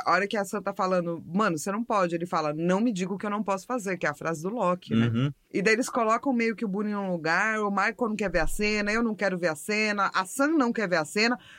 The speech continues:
Speaker 1: mas não é porque ela tem medo que nem eu e o Michael, é porque ela tá protestando.
Speaker 2: Isso.
Speaker 1: E o Jack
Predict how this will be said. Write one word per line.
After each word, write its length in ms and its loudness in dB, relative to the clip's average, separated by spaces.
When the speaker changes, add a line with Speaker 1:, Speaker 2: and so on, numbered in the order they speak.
Speaker 1:
mas 180 4
não 220 4
é 80 4
porque 140 -2
ela 180 2
tem 180 2
medo 220 2
que 140 -4
nem 140 -2
eu 140 2
e 60 2
o 40 2
Michael, 340 2
é 40 2
porque 140 -4
ela 160 2
tá 140 0
protestando. 840 2
Speaker 2:
Isso. 420 0
Speaker 1:
E 100 6
o 60 6
Jack 320 0